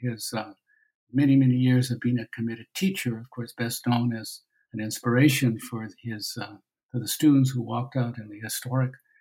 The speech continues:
blowouts or walkouts in, uh, March of nineteen sixty-eight that really called attention to, uh, the movement beginning to develop in the urban areas, and that the schools would become an important battleground,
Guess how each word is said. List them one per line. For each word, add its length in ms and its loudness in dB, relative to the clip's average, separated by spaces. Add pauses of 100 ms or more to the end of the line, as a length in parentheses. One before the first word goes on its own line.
(520)
blowouts 540 4
or 60 0
walkouts 720 -2
in, 280 -8
uh, 120 -18 (520)
March 300 2
of 140 -2
nineteen 320 -8
sixty-eight 760 -6 (380)
that 240 -12
really 260 2
called 280 -2
attention 600 2 (580)
to, 500 4
uh, 180 -2
the 140 -4
movement 500 6
beginning 380 4
to 100 -2
develop 460 -8
in 100 -2
the 180 -12
urban 240 -16
areas, 440 0
and 160 -4
that 160 -12 (880)
the 80 -6
schools 480 4
would 120 2
become 380 6
an 80 2
important 540 0
battleground, 600 2